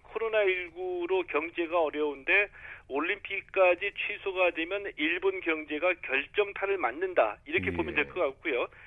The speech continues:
Speaker 1: 아이오씨도 마찬가지입니다. 이 뭐 중계권, 스폰서 계약이 이미 다 체결돼 있는데 이 올림픽이 취소가 되면 배상을 해줘야 되겠죠.
Speaker 2: 네,
Speaker 1: 이
Speaker 2: 네.
Speaker 1: 안전한 올림픽을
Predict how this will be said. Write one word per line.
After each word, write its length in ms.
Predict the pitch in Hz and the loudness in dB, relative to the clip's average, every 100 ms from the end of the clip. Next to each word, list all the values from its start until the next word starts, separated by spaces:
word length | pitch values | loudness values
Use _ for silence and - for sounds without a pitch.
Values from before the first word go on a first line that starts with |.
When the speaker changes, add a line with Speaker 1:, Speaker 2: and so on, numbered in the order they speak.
| - - | -12 2
Speaker 1:
아이오씨도 540 | 147 233 247 254 254 | 4 4 -2 -6 0
마찬가지입니다. 880 | 220 190 196 180 139 131 113 104 101 - - - - | 0 2 4 2 2 -12 -4 -2 -2 -8 -14 -16 -10
이 40 | |
뭐 120 | 151 156 | -4 -4
중계권, 580 | 156 175 208 - 202 180 | -4 2 2 4 -4 -4
스폰서 380 | - 220 220 196 | -6 -4 0 0
계약이 340 | 180 180 180 156 | 2 2 2 -2
이미 120 | 180 | -2
다 180 | - - - | -4 -6 -6
체결돼 380 | 190 196 175 156 | -4 0 2 2
있는데 560 | 139 127 165 147 98 - - - | -2 -4 2 2 2 -6 -18 -4
이 40 | 165 | 0
올림픽이 720 | 170 220 214 214 220 220 208 - - | 0 0 -6 -2 0 0 -2 -4 -4
취소가 320 | 202 208 196 | 0 2 4
되면 360 | 180 196 202 - | 2 -2 -4 -8
배상을 640 | - 127 143 175 180 165 208 | -2 -2 0 0 0 -2 -2
해줘야 260 | 247 226 | 0 0
되겠죠. 520 | 160 120 107 160 107 - - | 0 -2 -4 -4 -6 -8 -12
Speaker 2:
네, 380 | 98 90 80 76 | -8 -6 -6 0
Speaker 1:
이 20 | |
Speaker 2:
네. 40 | 135 | 2
Speaker 1:
안전한 680 | 110 123 175 190 208 208 202 | 4 2 2 0 4 4 2
올림픽을 520 | 160 180 - 180 | 0 -2 -4 -6